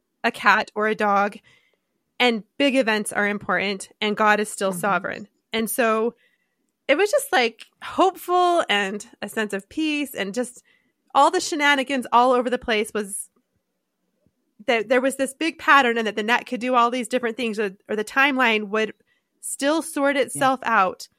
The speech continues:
Speaker 1: and things would still happen the way they in-, were intended to happen, but none of that took away free
Speaker 2: Right.
Speaker 1: will.
Speaker 2: Right.
Speaker 1: Right? Like, all of
Speaker 2: Mm-hmm.
Speaker 1: this could be balanced in this really crazy
Speaker 2: Mm-hmm.
Speaker 1: way. So it was just fascinating to me from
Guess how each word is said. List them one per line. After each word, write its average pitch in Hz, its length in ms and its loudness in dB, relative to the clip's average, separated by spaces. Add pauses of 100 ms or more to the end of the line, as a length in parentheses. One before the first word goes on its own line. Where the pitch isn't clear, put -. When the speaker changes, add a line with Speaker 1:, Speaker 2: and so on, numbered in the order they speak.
(420)
Speaker 1:
and 214 180 -2
things 233 260 -2
would 220 120 -6
still 220 380 0
happen 226 380 0
the 196 100 -4
way 196 400 -4 (560)
they 247 120 4
in-, 220 160 0
were 214 120 0
intended 220 360 -2
to 214 60 0
happen, 254 320 2
but - 160 -4
none 247 200 2
of 262 100 -4
that 262 200 4
took 247 180 -2
away 220 220 0
free 202 240 0
Speaker 2:
Right. 180 60 -4
Speaker 1:
will. 190 260 -2 (680)
Speaker 2:
Right. 185 320 -12 (180)
Speaker 1:
Right? 262 180 4
Like, 269 160 0
all 277 160 6
of 311 60 2
Speaker 2:
Mm-hmm. - 40 -8
Speaker 1:
this 302 160 -4
could 294 140 -8
be 269 100 -2
balanced 262 500 0
in 269 80 -2
this 247 180 -4
really 247 200 0
crazy 220 340 -2
Speaker 2:
Mm-hmm. 226 80 -2
Speaker 1:
way. 233 240 0 (680)
So - 160 -2
it 320 60 0
was 320 140 2
just 415 240 -8
fascinating 269 600 4
to 247 100 -10
me 240 160 -2
from 220 520 -6